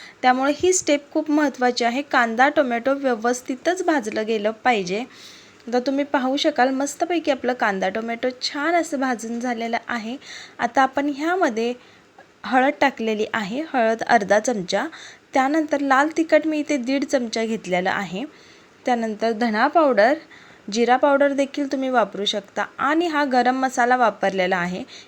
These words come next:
एक चमचा गरम मसाला आणि चवीनुसार मीठ. आता हे छानपैकी मिक्स करून घ्यायचं आहे.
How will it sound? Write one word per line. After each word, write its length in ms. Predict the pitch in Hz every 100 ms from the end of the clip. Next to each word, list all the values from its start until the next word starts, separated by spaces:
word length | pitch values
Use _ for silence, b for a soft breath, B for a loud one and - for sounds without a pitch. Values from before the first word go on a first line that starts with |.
| -
एक 180 | 226 -
चमचा 360 | 247 240 269
गरम 300 | 262 233 226
मसाला 360 | 220 214 202 233
आणि 220 | 247 262 320
चवीनुसार 600 | 285 208 208 208 262 320
मीठ. 360 | 339 240 160 - B B -
आता 220 | - 196
हे 140 | 214 240 -
छानपैकी 560 | 285 320 339 294 285
मिक्स 320 | 277 285 -
करून 340 | - 269 262 269
घ्यायचं 380 | 277 220 214 196
आहे. 240 | 190